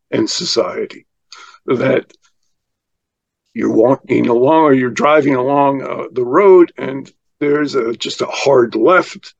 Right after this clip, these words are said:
and then you go back right because they're not gonna cut the tree.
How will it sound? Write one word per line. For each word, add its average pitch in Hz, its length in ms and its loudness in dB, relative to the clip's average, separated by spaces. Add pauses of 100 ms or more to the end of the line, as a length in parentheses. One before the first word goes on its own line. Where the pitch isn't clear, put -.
(220)
and 120 320 -4
then 123 180 0
you 113 120 -6
go 127 200 4
back 135 340 0
right 123 460 2 (1040)
because 139 240 -4
they're 143 100 0
not 156 220 2
gonna 165 160 2
cut - 260 -4
the 147 80 -16
tree. 175 380 0